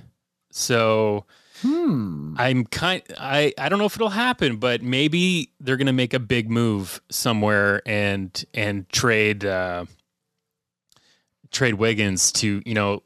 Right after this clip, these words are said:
Speaker 1: solidify more of a stronger playoff run. So, uh, but I really liked his game. I thought he looked really comfortable.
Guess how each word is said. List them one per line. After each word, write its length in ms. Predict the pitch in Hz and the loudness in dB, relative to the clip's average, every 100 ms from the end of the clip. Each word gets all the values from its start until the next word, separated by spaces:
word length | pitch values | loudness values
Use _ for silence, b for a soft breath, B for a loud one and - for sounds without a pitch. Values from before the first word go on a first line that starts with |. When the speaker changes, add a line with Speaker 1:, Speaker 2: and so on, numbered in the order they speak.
| _ | _
Speaker 1:
solidify 760 | - - 120 110 104 - 110 95 | -4 0 2 2 2 0 -2 -2
more 200 | 101 101 | -4 -4
of 80 | |
a 60 | 101 | -4
stronger 840 | - - 117 98 92 98 92 90 - b b b b b _ _ _ _ _ - | -8 -2 0 2 2 2 2 0 -4 b b b b b _ _ _ _ _ -2
playoff 360 | 113 98 92 | 2 2 0
run. 220 | 90 - - - _ | -4 -8 -14 -20 _
So, 680 | - - 120 110 107 101 98 _ _ _ _ _ - | -6 -2 0 2 0 0 -4 _ _ _ _ _ -6
uh, 380 | 117 117 113 110 | -2 2 2 0
but 160 | 131 | -2
I 60 | 123 | -2
really 320 | 120 143 165 | 0 0 0
liked 260 | 131 123 123 | 0 -2 0
his 140 | 117 | -4
game. 340 | - 110 139 156 | 0 0 2 0
I 80 | |
thought 160 | 113 120 | 0 0
he 80 | 117 | 2
looked 200 | 110 - | 0 0
really 200 | 107 95 | -2 -4
comfortable. 880 | - - 113 120 156 139 147 151 147 | -6 -2 -2 0 -2 2 2 2 -2